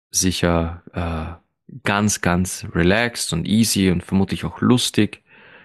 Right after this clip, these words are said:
Ähm, denke mal, das wird dann eine schöne Jahresabschlussfolge. Ja gut. Ich bedanke mich mal wieder bei euch fürs Zuhören. Ich bedanke mich bei den Podcast-Clan.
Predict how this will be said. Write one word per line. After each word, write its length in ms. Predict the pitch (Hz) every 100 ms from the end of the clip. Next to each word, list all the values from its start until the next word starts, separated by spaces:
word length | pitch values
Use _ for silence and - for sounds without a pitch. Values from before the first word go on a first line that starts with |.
| - - - - -
Ähm, 280 | - - - _ _ _ _ - _ -
denke 200 | 98 92
mal, 200 | 87 82
das 220 | 78 -
wird 160 | 92 -
dann 100 | 85
eine 180 | 82 82
schöne 320 | - 95 82
Jahresabschlussfolge. 1000 | 78 - 92 - - - - - - -
Ja 120 | 117
gut. 180 | 151 98 - - - - - - - - - - -
Ich 140 | -
bedanke 320 | - 104 95 92
mich 160 | 92
mal 140 | 78 82
wieder 160 | 85
bei 100 | -
euch 160 | - -
fürs 180 | - -
Zuhören. 300 | 107 120 123
Ich 100 | -
bedanke 300 | 80 90 95
mich 140 | 87
bei 80 | -
den 180 | 85 85
Podcast-Clan. 1160 | - 101 - - 98 - - 90 87 - 90